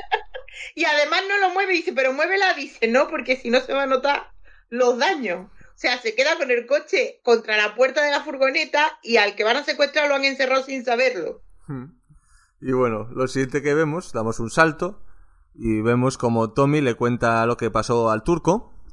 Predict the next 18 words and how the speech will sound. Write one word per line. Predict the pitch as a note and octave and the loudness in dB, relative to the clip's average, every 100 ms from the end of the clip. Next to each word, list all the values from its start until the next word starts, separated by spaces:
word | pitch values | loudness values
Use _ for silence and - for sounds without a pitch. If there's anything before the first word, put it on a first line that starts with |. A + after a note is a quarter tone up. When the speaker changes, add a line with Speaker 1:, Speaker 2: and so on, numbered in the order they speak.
| - - | -12 -2
Speaker 2:
todo | A2 | 0
lo | G#2+ | 0
que | G#2+ G2+ | -2 -4
quedaron | - G#2 G#2 | -2 0 0
sin, | G#2 G2+ F#2+ F#2 | 0 -2 0 -2
y | F#2+ | 0
este, | F#2+ F#2 G2 - - | -2 -2 -6 -8 -10
"¿Cómo | - G3+ | -4 0
puedes, | G#3+ F#3+ D#3 | 2 2 0
te | D3+ | -2
puedo | C3+ D#3 | 0 2
dar | D3 | 2
diez | C3 B2+ | 0 0
mil | C#3 C3 B2 | 0 0 2
do-, | D#3+ B2 | 2 2
diez | A#2 A#2 | 2 0
mil | A#2+ A#2 | 0 2
libras | E3+ A3+ F#3+ - - | 2 2 -2 -6 -14